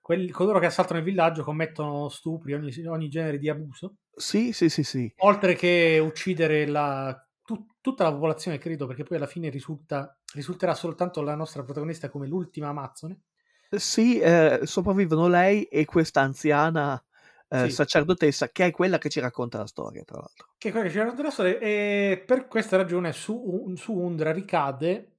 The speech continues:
Speaker 1: eh,
Speaker 2: Eh.
Speaker 1: il compito di, eh, procreare per, eh, far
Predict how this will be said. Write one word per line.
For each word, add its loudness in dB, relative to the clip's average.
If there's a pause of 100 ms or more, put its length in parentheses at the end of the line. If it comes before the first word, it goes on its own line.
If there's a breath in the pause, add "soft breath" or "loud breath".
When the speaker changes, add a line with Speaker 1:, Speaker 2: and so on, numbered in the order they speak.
(140)
Speaker 1:
eh, -2
Speaker 2:
Eh. -6
Speaker 1:
il -10
compito 0
di, -6
eh, -6 (220)
procreare -2
per, -10 (680 soft breath)
eh, -8 (200)
far -6